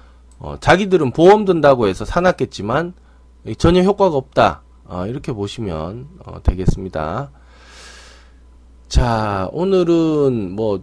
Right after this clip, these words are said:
일단 돼지열병은 아직 조금 기다려야 될 것 같고요.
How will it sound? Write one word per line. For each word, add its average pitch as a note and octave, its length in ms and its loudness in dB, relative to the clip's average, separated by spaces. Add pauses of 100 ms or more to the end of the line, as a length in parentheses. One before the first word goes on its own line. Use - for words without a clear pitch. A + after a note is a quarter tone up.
(120)
일단 F3+ 380 -2
돼지열병은 D3+ 1120 2 (260)
아직 F#3 220 -2
조금 F3 260 -4
기다려야 G3 380 4
될 G2+ 160 -2
것 F#2 100 -6
같고요. F2 680 -4